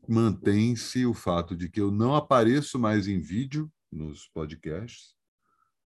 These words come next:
nos podcasts, né? No, no YouTube, né? Eu continuo aparecendo nos programas que faço no meu canal, os programas que entram em estado de hibernação, porque a partir da semana que vem eu tiro uma semana de,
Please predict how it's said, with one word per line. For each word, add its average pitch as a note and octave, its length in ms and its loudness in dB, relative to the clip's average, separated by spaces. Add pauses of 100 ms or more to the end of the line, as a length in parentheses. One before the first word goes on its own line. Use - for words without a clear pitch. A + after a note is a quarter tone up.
(160)
nos C2+ 240 -14
podcasts, B1 500 -10
né? F2 140 -4
No, D2+ 320 0
no D#2 180 2
YouTube, G#2+ 600 0
né? C#2+ 320 -10
Eu C2+ 320 -8
continuo D2+ 460 -2
aparecendo D2+ 840 -2
nos F2+ 200 -4
programas E2 520 -2
que F#2 140 -10
faço D#2+ 380 -8
no G#2 40 -4
meu G2 120 -4
canal, B2 360 -10
os - 80 -16
programas F#2+ 440 -4
que A#2 280 -4
entram E3 560 2
em B2 120 4
estado G#2+ 480 0
de G2 80 -2
hibernação, F2+ 760 -4 (580)
porque - 160 -6
a E2+ 40 -2
partir F2 260 0
da F2+ 120 4
semana F2 280 2
que E2+ 120 -2
vem E2+ 200 4 (300)
eu F2+ 120 -2
tiro F#2+ 640 -6
uma A#2+ 220 2
semana G2 440 2
de, F#2+ 300 -2